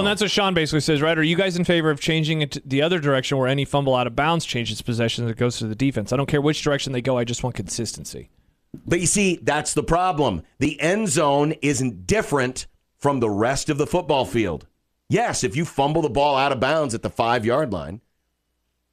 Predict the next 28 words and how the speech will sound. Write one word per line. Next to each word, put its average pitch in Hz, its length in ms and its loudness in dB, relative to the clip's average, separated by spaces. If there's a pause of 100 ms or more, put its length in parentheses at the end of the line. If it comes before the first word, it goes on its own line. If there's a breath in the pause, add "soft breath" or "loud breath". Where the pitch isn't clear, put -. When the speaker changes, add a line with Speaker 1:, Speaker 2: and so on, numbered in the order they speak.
(200)
Speaker 2:
you 151 200 0
retain 135 440 0
possession, 120 680 0 (1080)
depending 175 420 2
on 139 100 2
the 123 80 0
time 135 320 0
and 110 100 -2
score, 135 320 0
because 107 300 -2
you 101 80 -4
can't 123 260 -2
fumble 113 300 0
forward, 98 560 0
the 92 100 2
old, 90 260 0
uh, 80 300 0
Speaker 1:
Yeah, 151 160 0
yeah, 120 240 -2
yeah. 98 80 -8 (160)
Speaker 2:
the 98 80 0
old 95 200 0
holy 107 260 2
Speaker 1:
Holy 151 140 4
Speaker 2:
roller 147 340 2
Speaker 1:
roller. 120 60 0
Speaker 2:
rule 90 260 -2
Speaker 1:
Yeah. 104 180 -4